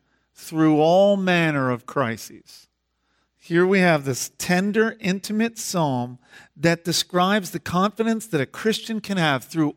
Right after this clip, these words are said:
all manner of crises. Let's read it together. Psalm ninety-one. "He who dwells in the shelter of the Most High will abide in the shadow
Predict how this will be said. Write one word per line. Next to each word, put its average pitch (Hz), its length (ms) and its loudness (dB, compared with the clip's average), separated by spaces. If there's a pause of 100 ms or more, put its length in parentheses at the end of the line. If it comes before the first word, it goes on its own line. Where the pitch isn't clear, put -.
(100)
all 208 240 6
manner 143 500 -2 (460)
of 127 200 0
crises. - 760 -6 (340)
Let's 156 240 -2
read 143 240 2
it 131 160 0 (360)
together. 123 560 -4 (260)
Psalm 151 380 -2
ninety-one. 127 640 -6 (1400)
"He 233 280 2
who 247 160 4
dwells 160 840 0 (340)
in 170 180 2
the 151 60 0
shelter 151 800 0 (280)
of 143 200 0
the 147 80 -4
Most 156 400 -2
High 135 460 0 (240)
will 160 240 4
abide 143 840 0
in 156 160 0
the 135 80 -4
shadow 151 720 0